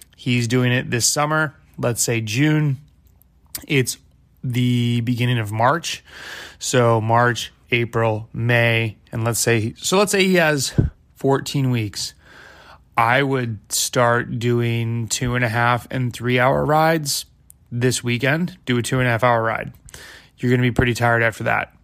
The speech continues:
Then go back to the one and a half hour ride. Maybe next time you try a three hour ride. You wanna work your way up to what the Gran Fondo is going to be. Um,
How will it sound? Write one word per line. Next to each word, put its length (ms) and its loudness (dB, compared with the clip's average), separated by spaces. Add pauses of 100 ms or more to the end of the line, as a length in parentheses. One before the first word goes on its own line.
(440)
Then 360 0
go 120 2
back 240 0
to 80 -4
the 80 2
one 220 2
and 100 0
a 40 -6
half 220 -2
hour 160 0
ride. 320 -2 (640)
Maybe 260 2
next 280 -2
time 440 4
you 80 0
try 220 4
a 60 0
three 260 0
hour 180 2
ride. 320 -4
You 220 -6
wanna 180 2
work 300 -2
your 80 -2
way 180 4
up 260 2
to 280 -2
what 480 -2
the 80 -2
Gran 360 -2
Fondo 420 -2
is 100 -4
going 260 -2
to 80 -6
be. 400 -2 (640)
Um, 720 -2